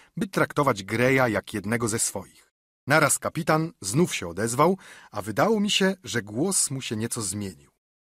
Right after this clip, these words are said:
"Armata! Myślałem o niej", rzekłem, będąc przekonany, iż miał na myśli bombardowanie twierdzy. "Ale oni nie potrafią przywieźć działa na ląd,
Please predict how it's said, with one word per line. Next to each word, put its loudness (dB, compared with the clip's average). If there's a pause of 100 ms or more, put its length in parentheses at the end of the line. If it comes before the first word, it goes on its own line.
"Armata! 2 (520)
Myślałem 4
o -10
niej", -14 (320)
rzekłem, 2
będąc -2
przekonany, 2 (260)
iż -2
miał 4
na 4
myśli 0
bombardowanie 2
twierdzy. 0 (460)
"Ale 4
oni 4
nie 4
potrafią 2
przywieźć 0
działa 4
na 6
ląd, 2